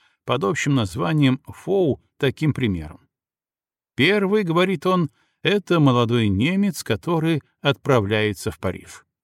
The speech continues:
Второй — это тот же немец, который только что вернулся из Парижа». Полная душевная слабость, когда ее недостаточно даже для животного применения жизненной силы,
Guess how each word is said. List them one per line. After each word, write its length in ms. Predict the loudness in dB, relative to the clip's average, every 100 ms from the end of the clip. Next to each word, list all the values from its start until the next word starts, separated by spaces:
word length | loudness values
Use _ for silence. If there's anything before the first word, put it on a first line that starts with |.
| _ _ _ _ _
Второй — 640 | -2 2 4 4 0 -2 _ -2
это 320 | 0 2 0
тот 220 | 2 0
же 140 | 2 0
немец, 520 | 0 0 0 -2 -8 _ _
который 580 | -2 0 2 4 4 2
только 460 | 0 -2 0 -2 -4
что 340 | 0 0 0
вернулся 920 | 2 2 4 2 0 -2 -4 -4 -4 _ _
из 160 | -4 -2
Парижа». 540 | -4 -4 -8 -16 _ _ _ _ _ _ _ _ _ _ _ _ _ _ _ _ _ _ _ _ _ _ _ _
Полная 500 | 2 2 2 2 0
душевная 640 | 0 0 0 2 4 2
слабость, 720 | 0 -4 -2 -2 -2 -6 -8
когда 500 | 0 0 0 2 4
ее 500 | 4 2 -2 0 2
недостаточно 920 | 2 2 2 -2 -2 -2 -4 -2 -2 0
даже 420 | 0 -2 0 -2
для 160 | 0 0
животного 680 | 0 -2 -2 -2 -2 -2
применения 880 | -2 -2 0 0 0 0 2 0 -2
жизненной 600 | -4 -2 -2 0 0 -2
силы, 520 | -4 -6 -6 -6 -10